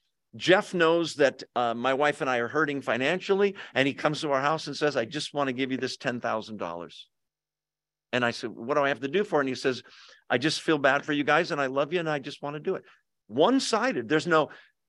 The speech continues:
"I'll give you this, Joe, if you," there's no if. You see what I mean? Now, it turns out there's several covenants in the Bible. Not Old Testament. We think of, okay, the M-, Moses with the law,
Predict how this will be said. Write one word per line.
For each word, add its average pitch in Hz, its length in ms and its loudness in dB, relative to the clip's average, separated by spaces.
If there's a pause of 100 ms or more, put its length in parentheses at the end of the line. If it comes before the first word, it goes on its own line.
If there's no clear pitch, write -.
(160)
"I'll 131 160 4
give 233 160 2
you 254 60 6
this, 180 160 6
Joe, 143 340 4
if 190 280 6
you," 180 280 0 (160)
there's 120 160 -6
no 180 220 2
if. - 360 0 (180)
You 127 160 0
see 139 200 -4
what 143 120 2
I 135 60 0
mean? 151 260 -6 (600)
Now, 131 360 2 (240)
it 135 120 2
turns 196 280 4
out 190 200 6
there's 127 220 4
several 180 640 2 (180)
covenants 131 760 -2 (180)
in 127 140 0
the 139 80 -2
Bible. 160 400 -4 (220)
Not 135 340 2 (180)
Old 143 240 4
Testament. 156 420 0
We 139 80 0
think 131 240 -2
of, 107 180 -2 (200)
okay, 151 260 0
the 123 80 -4
M-, 120 400 -8
Moses 143 760 -2
with 123 180 0
the 117 120 0
law, 127 540 0